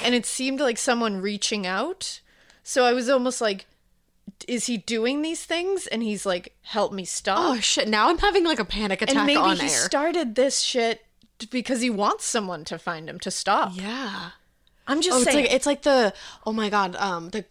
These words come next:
Speaker 2: the crybaby killer.
Speaker 1: Yes.
Speaker 2: Ugh.
Speaker 1: Like, like, "For God's sake, when's somebody gonna come stop
Speaker 2: Yes.
Speaker 1: me?"
Speaker 2: Oh, oh, oh.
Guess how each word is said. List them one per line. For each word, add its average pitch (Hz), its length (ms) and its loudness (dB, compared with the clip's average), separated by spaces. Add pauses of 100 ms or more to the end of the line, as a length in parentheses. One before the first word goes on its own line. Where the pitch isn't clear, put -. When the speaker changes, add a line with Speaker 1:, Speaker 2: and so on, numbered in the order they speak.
Speaker 2:
the 202 80 -6
crybaby 208 600 0
killer. 226 400 0
Speaker 1:
Yes. 311 540 -2
Speaker 2:
Ugh. 330 760 4
Speaker 1:
Like, 233 180 0 (100)
like, 208 320 -2
"For 214 120 -2
God's 196 320 0
sake, 196 300 -2
when's 190 240 -6
somebody 196 260 -4
gonna 180 260 -6
come 190 280 -10
stop 175 320 -2
Speaker 2:
Yes. - 40 -12
Speaker 1:
me?" - 100 -2
Speaker 2:
Oh, 254 680 6
oh, - 100 -18
oh. 370 500 2